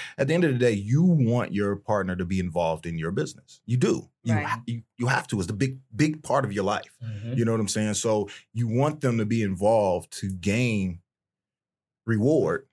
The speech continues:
Speaker 2: Right.
Speaker 1: 'cause everyone's investing in something, right?
Speaker 3: Yeah,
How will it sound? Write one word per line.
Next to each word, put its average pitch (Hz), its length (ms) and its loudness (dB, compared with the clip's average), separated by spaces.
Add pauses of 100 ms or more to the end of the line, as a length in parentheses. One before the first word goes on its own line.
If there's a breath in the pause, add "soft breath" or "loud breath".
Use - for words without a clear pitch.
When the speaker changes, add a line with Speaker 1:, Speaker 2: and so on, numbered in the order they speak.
(220)
Speaker 2:
Right. 151 300 -8
Speaker 1:
'cause 127 220 -2 (200)
everyone's 135 420 2
investing 107 380 0
in 92 40 -2
something, - 400 -6
right? 92 240 -4 (140)
Speaker 3:
Yeah, 101 140 -20